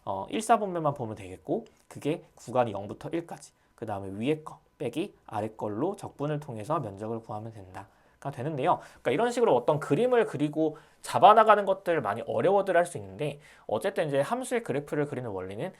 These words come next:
어, 그 함수가 만족하는 X, Y의 순서상들을 잘 모아주면 되는 것이니 그런 것들과 어떤 배웠던 거, 극한, 우함수, 기함수 뭐 등등등, 어,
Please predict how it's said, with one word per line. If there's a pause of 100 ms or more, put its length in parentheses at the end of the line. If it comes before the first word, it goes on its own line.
(180)
어,
그
함수가
만족하는
X, (160)
Y의
순서상들을
잘
모아주면
되는
것이니 (280)
그런
것들과 (180)
어떤
배웠던
거,
극한, (260)
우함수,
기함수 (280)
뭐
등등등, (280)
어,